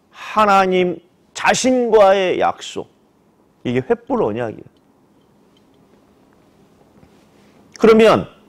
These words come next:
이 횃불 언약을 성취하기 위해서 하나님 어떻게 해요? 요셉을 선택한 겁니다. 지금은 몇 명 안 되는 지금 후손이거든.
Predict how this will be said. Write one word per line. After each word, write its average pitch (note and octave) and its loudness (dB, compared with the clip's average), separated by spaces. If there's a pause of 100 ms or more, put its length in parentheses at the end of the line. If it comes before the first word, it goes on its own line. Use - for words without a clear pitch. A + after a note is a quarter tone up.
(880)
이 A3 4
횃불 C4+ 2
언약을 A3+ 4
성취하기 A#3+ 2
위해서 F#3+ 2
하나님 G#3+ 0
어떻게 G3 0
해요? G3+ 4 (380)
요셉을 C#3+ 0
선택한 G2 -10
겁니다. - -16 (580)
지금은 A3 2 (280)
몇 E3 2
명 G#3 2
안 C#3+ 0
되는 G3 2 (1400)
지금 D#3 -4
후손이거든. E3+ -4